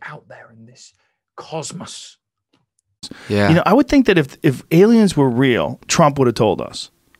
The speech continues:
Speaker 3: I really do believe that.
Speaker 2: Yeah.
Speaker 3: That guy is, he's such a fucking loose cannon.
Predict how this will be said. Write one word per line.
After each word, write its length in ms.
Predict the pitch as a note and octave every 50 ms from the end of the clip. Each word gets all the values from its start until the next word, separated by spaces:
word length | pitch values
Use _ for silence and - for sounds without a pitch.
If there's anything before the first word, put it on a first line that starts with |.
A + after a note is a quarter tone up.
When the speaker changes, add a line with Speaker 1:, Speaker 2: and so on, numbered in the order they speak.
| -
Speaker 3:
I 40 | -
really 300 | C#3 C3+ E3+ G#3 G3+ F3
do 180 | D3 C3 C3+ B2+
believe 360 | A2 A#2+ A2+ A2 G#2 F#2+ C#2+
that. 240 | - - - F#2+ -
Speaker 2:
Yeah. 300 | F2+ G2 G2 F#2 F2+ F#2+ - -
Speaker 3:
That 180 | - F3+ G#3
guy 160 | G#3 G#3+ F#3+ D#3
is, 160 | C3+ - -
he's 200 | - D#3 D3+ C#3+
such 460 | - - - - - G#3 G#3 G#3+ - -
a 60 | D#3+
fucking 500 | - - - - E3+ E3 - F3+ D3+ C#3
loose 320 | C3 C3+ C#3 D#3 E3+ -
cannon. 480 | - - D3 C3+ C3+ C3+ C#3+ D3 D#3 D#3